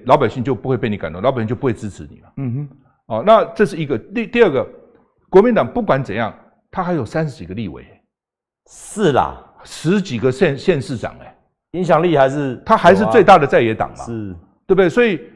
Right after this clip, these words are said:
Speaker 1: 你国民党还是要发挥战斗力，所以我什么时候要组-，组成战斗蓝？
Speaker 2: 战斗蓝。
Speaker 1: 还是要有战斗力嘛。
Speaker 2: 是。
Speaker 1: 你，你在野党本来就要有战斗力嘛。
Speaker 2: 是。
Speaker 1: 你才能制衡执政党嘛。
Speaker 2: 是啊。
Speaker 1: 民主就是，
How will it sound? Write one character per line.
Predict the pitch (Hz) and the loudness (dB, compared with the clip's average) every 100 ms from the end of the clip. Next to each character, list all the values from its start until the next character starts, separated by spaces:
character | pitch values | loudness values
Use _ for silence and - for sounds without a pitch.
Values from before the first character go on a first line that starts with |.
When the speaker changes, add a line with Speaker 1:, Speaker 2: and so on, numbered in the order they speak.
| _ _ | _ _
Speaker 1:
你 | - 151 | -6 -6
国 | 143 180 | 2 2
民 | 214 | 4
党 | 143 | 2
还 | 120 170 | 2 0
是 | 196 | 2
要 | 190 | 2
发 | - 175 | 4 2
挥 | 156 165 | 2 0
战 | 175 180 | 2 2
斗 | 147 143 | 2 -2
力， | 135 | -4
所 | 131 | 0
以 | 180 | 2
我 | 143 | 2
什 | 120 | 0
么 | 120 | -2
时 | 160 | 0
候 | |
要 | 147 | 0
组-， | - 104 - | -2 -14 -10
组 | 120 | -8
成 | 104 113 | -6 -4
战 | 170 | 2
斗 | 170 | 4
蓝？ | 127 | 6
Speaker 2:
战 | |
斗 | 139 | 6
蓝。 | 110 87 87 - | 4 0 -8 -16
Speaker 1:
还 | - 131 196 | 2 4 6
是 | 220 | 8
要 | 180 | 6
有 | |
战 | 117 175 | 6 2
斗 | 139 143 | 4 2
力 | 110 | 0
嘛。 | 69 60 - | -8 -14 -18
Speaker 2:
是。 | _ 120 | _ -10
Speaker 1:
你， | 110 175 170 - - | -4 -4 -4 -8 -6
你 | 175 | -6
在 | - 262 | 2 4
野 | 170 185 | 6 4
党 | 156 113 98 | 4 0 0
本 | - 131 | 0 2
来 | 143 | 2
就 | 180 | 4
要 | 196 | 2
有 | 110 | 4
战 | 170 127 | 0 0
斗 | 135 | -2
力 | 113 82 | -2 -8
嘛。 | 57 | -14
Speaker 2:
是。 | - - 101 85 | -20 -16 -14 -10
Speaker 1:
你 | 143 | -4
才 | 175 | 0
能 | 190 190 | 0 -2
制 | 202 220 | 0 0
衡 | 117 127 | 2 -4
执 | - | -6
政 | 101 117 | -6 -6
党 | - - | -6 -14
嘛。 | - _ _ _ _ | -20 _ _ _ _
Speaker 2:
是 | _ - 175 | _ -8 0
啊。 | |
Speaker 1:
民 | 180 240 | 2 2
主 | 185 131 | 0 -2
就 | 214 | -2
是， | 196 180 | -2 -4